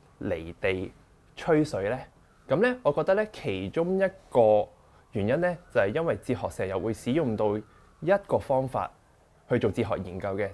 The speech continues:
就係使用思想實驗。咁思想實驗係一樣嘢，會令人覺得好似哲學家只會去討論一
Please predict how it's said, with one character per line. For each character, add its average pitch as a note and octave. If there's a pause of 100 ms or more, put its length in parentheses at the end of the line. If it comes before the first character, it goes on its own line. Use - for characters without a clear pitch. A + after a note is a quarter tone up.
就 G#2+
係 F#2+
使 -
用 A#2+
思 -
想 F#2
實 -
驗。 E2+ (280)
咁 E3
思 A#3
想 G#3+
實 D#3
驗 A#2
係 A2+
一 A2
樣 E3
嘢， G2+
會 B2
令 A2+
人 F2+
覺 A#2
得 - (440)
好 F#3+
似 E3 (340)
哲 E3+
學 B2+
家 F#3+
只 F#3+
會 D#3
去 C3
討 B2+
論 B2+
一 D3